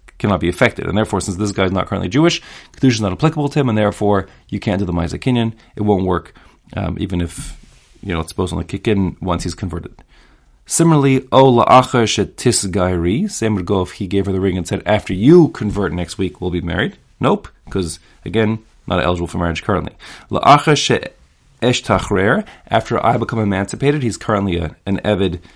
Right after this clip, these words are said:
Kanani, um, but he's anticipating being emancipated in the future.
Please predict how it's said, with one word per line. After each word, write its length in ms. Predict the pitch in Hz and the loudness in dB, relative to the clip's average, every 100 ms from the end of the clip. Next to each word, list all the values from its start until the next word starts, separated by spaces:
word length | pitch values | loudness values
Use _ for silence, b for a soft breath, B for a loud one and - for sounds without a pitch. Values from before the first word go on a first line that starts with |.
| b b | b b
Kanani, 500 | - 95 85 107 214 B B B - | -2 0 2 0 -2 B B B -2
um, 160 | 90 | -2
but 100 | 82 | 0
he's 100 | 85 | -2
anticipating 600 | 87 87 85 - 92 92 | -2 -2 -4 0 0 0
being 260 | 82 87 85 | 0 0 0
emancipated 500 | 87 92 - 92 80 | 0 -2 -2 -4 -4
in 60 | |
the 60 | 82 | -4
future. 460 | 98 156 175 180 | -2 0 2 0